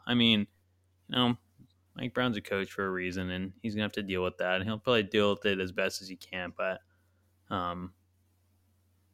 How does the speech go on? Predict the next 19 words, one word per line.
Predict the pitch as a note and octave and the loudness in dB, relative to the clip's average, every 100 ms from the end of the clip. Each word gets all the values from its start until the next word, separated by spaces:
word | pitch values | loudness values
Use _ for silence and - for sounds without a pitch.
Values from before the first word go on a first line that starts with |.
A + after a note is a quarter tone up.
| - | -10
I, | F#2+ F#2+ F#2+ | -6 -4 -2
I | F#2 | -2
don't | F#2 | 0
know. | F#2+ C#3 | 0 0
It's | F#2+ - | -2 -4
gonna | G#2 G2 | -2 0
be, | F#2+ G2 F#2+ | 0 2 2
uh, | F#2+ F#2+ F#2 - _ _ _ _ _ _ _ _ _ _ _ _ _ _ _ _ | 2 2 0 -4 _ _ _ _ _ _ _ _ _ _ _ _ _ _ _ _
I | A#2+ A2 | -2 2
mean, | A2 A#2 A2+ | 4 4 4
like, | F#2+ G#2 | 2 -2
I | A2+ A2 A2 A2+ | -2 -2 2 2
say | G#2+ - | 0 2
it | D3+ | 6
all | B2 | 6
the | F#2+ | 4
time, | - A#2 G#2+ | 2 0 0
is | F#2 | -2
that | G2+ | -8